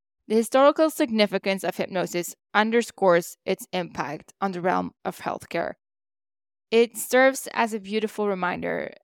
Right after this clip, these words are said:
of the profound connection between the mind and the body. I mentioned this in the previous episode, the mind-body connection.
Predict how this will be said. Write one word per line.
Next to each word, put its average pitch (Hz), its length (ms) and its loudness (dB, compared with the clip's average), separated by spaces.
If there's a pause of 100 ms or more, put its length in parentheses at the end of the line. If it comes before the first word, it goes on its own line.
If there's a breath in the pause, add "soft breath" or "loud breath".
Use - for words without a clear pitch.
(160)
of 190 260 -4
the 185 360 -4
profound 196 640 -4
connection 175 580 -8
between 185 320 -10
the 185 80 -6
mind 196 560 -4 (420)
and 196 160 -4
the 190 60 0
body. 175 320 -2
I 180 100 -4
mentioned 190 420 -8
this 196 240 -10
in 180 440 -12
the 185 100 -10
previous 214 360 -6
episode, - 640 -6 (240)
the 175 80 -10
mind-body 180 540 -4
connection. 185 600 -12